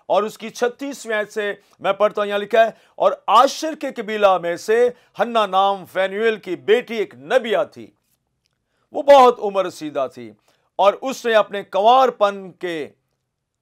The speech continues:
बाद सात बरस एक शोहर के साथ गुजारे थे। वो चौरासी बरस से बेवा थी और हैकल से जुदा ना होती थी, बल्कि रात दिन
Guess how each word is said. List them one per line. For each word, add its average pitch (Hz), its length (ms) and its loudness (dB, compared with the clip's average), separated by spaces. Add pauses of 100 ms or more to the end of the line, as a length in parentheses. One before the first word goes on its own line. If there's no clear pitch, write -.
(200)
बाद 226 340 6
सात 269 580 2
बरस 196 440 -2
एक 208 340 2 (220)
शोहर 262 380 2
के 180 180 -8
साथ 160 300 -2
गुजारे 135 480 -8
थे। 110 180 -16 (600)
वो 220 360 6
चौरासी 220 580 2
बरस 180 260 -2
से 175 140 -12
बेवा 143 320 -4
थी 117 300 -20 (340)
और 196 100 2
हैकल 240 400 2
से 254 200 -6
जुदा 208 340 -2
ना 185 100 -4
होती 147 380 -10
थी, 117 280 -20 (260)
बल्कि 214 360 2
रात 214 580 4
दिन 202 380 -4